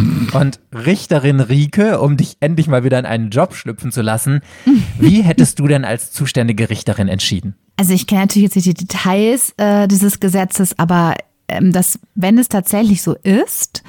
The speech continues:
Speaker 2: dass quasi zwei Rechte miteinander kollidieren, das gibt's ja häufiger schon mal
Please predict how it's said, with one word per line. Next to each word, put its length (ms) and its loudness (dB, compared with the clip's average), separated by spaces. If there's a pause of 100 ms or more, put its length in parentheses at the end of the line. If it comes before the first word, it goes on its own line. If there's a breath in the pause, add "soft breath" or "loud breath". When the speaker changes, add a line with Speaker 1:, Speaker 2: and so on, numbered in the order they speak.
(340 loud breath)
Speaker 2:
dass 420 -2 (120)
quasi 280 0
zwei 320 -2
Rechte 540 0
miteinander 460 2
kollidieren, 640 -4 (260)
das 160 -8
gibt's 200 -6
ja 120 2
häufiger 380 0
schon 180 2
mal 120 4